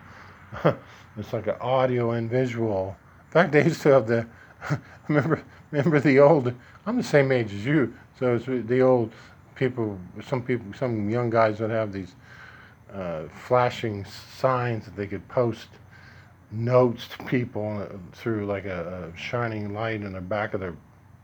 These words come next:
car windows. You know, it's kinda like the old, uh, <sighs> oh, well, <laughs> uh,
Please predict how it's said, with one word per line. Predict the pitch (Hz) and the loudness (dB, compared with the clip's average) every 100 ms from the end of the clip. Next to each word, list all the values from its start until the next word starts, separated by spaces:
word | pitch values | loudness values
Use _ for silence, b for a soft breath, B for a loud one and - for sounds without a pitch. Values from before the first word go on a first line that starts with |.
| - | -18
car | - 110 107 92 87 - 87 87 | -4 0 0 -2 -10 -18 -14 -10
windows. | 101 117 101 95 92 85 82 80 B B B B B B B B B B - - | -4 -2 0 0 -2 -6 -12 -18 B B B B B B B B B B -20 -16
You | 80 | -12
know, | 78 73 82 | -10 -8 -10
it's | 85 | -10
kinda | - 110 | -6 -4
like | 92 95 90 | 0 -2 -2
the | 104 | -2
old, | 101 98 92 85 | 0 -2 -4 -8
uh, | 98 95 95 90 80 B B B B B - - B B B B B B B B B B B - - - - | -6 -4 -4 -6 -10 B B B B B -20 -20 B B B B B B B B B B B -20 -20 -12 -4
<sighs> | |
oh, | - 98 - - - - 92 82 | 0 0 -4 -10 -20 -16 -14 -12
well, | 76 - 107 - | -10 -8 -8 -10
<laughs> | 95 80 - b b b b b b b _ - - - - - | -12 -12 -20 b b b b b b b _ -20 -20 -20 -20 -20
uh, | 78 65 - - | -20 -18 -20 -14